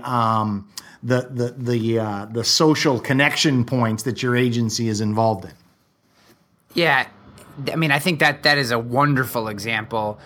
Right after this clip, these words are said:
Speaker 2: Um, other great examples would be, uh, let's say you have a great client and they own a bakery or, you know, like a, like a large volume bakery, not just a, um, you know, a couple ovens, but,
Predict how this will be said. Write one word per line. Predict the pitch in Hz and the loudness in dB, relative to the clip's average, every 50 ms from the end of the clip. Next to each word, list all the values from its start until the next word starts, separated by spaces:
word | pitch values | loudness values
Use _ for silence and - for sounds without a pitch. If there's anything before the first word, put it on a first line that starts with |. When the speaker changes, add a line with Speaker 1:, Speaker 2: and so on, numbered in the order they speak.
| - - - - | -20 -20 -12 -2
Speaker 2:
Um, | - 123 117 113 113 113 113 120 120 - - | 0 2 4 4 4 2 2 0 -2 0 2
other | 185 185 202 | 2 2 4
great | 175 180 185 175 165 | 2 2 2 2 2
examples | 156 135 165 160 156 139 156 151 139 135 | 2 0 0 0 0 0 0 -2 0 0
would | 151 147 131 | 0 0 0
be, | 147 151 151 151 151 151 147 139 143 - - - - _ - | 0 0 0 2 2 0 0 -2 -4 -10 -20 -20 -20 _ 0
uh, | - 143 139 139 | 2 2 2 2
let's | 143 160 156 - | 2 0 -2 0
say | - 180 | 0 0
you | 170 165 156 156 | 0 0 0 0
have | 160 160 165 147 | 2 2 2 2
a | 147 | 0
great | 151 156 165 160 - | 0 0 0 0 -2
client | - - - 165 165 185 180 143 123 113 104 101 | -4 -2 0 2 2 2 2 0 -2 -4 -4 -6
and | 123 101 120 120 120 120 120 113 | -4 -4 -2 -2 -2 -4 -4 -4
they | 123 127 127 | -2 -4 -2
own | 101 120 139 139 135 135 135 135 131 127 127 | -2 -4 -4 -4 -4 -4 -4 -4 -4 -4 -2
a | 127 123 123 120 120 117 113 113 113 - | 0 2 2 2 2 2 0 -2 -2 0
bakery | 143 175 202 160 - 147 143 135 123 120 117 113 | 0 0 0 0 -2 0 0 0 0 0 0 0
or, | 113 117 113 113 110 - - - | 0 0 -2 -4 -6 -8 -10 -8
you | 147 139 | -4 -2
know, | 135 131 | -2 -2
like | 127 120 135 | 0 0 0
a, | 131 | 0
like | 104 151 147 | 0 0 2
a | 151 | 2
large | 156 180 185 175 160 151 147 135 113 123 | 4 6 6 6 4 2 0 -2 -4 -4
volume | 120 131 156 147 160 156 135 123 117 | 0 2 4 4 4 4 2 0 -2
bakery, | 120 117 98 110 110 | -2 -2 -2 -2 0
not | 110 120 127 117 | 0 0 0 0
just | 117 113 - - | -4 -6 -4 -2
a, | 120 113 98 - - _ | -2 -2 -4 -6 -8 _
um, | - 117 113 107 107 107 104 101 101 101 107 - _ _ - - | 0 2 4 4 2 0 0 -4 -6 -10 -14 -18 _ _ -20 -8
you | - 135 | -4 0
know, | 117 98 | 0 0
a | 202 | 0
couple | - 120 120 | 0 0 2
ovens, | 117 139 156 135 127 113 107 101 - - - - - - _ | 2 4 4 2 0 -2 -2 -4 -8 -10 -16 -20 -20 -6 _
but, | 160 143 131 131 - | 0 0 0 0 -2